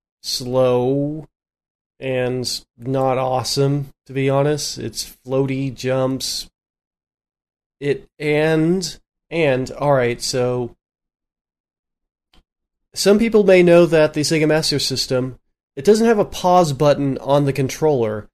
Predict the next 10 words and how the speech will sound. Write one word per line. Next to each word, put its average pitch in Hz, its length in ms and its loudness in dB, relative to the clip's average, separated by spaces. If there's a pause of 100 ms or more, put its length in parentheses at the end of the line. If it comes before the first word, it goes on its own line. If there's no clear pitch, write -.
(160)
but 156 140 -8
there 208 160 6
is 220 120 2
a 196 40 0
pause 143 380 2
button. 104 460 -8 (720)
It's 170 200 -6
on 170 200 2
the 165 80 2
console. 147 720 0